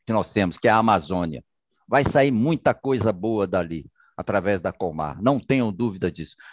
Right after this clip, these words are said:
Acredito que em dois, três anos essa fábrica vai estar funcionando aqui no Brasil e vai impulsionar muito o negócio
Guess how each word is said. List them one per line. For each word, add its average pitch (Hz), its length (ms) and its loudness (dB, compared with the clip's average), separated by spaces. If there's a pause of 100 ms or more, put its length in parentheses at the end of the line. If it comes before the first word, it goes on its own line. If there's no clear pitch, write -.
Acredito 117 540 0
que 131 100 0
em 113 60 4
dois, 127 320 4
três 110 340 0
anos 123 200 -2
essa 127 240 0
fábrica 120 420 0
vai 123 160 2
estar 120 300 -2
funcionando 101 560 -8
aqui 98 160 -8
no 92 100 -6
Brasil 71 420 -4 (360)
e 98 80 -2
vai 110 160 2
impulsionar 110 640 -2 (320)
muito 123 480 0
o 90 40 -6
negócio 82 460 -6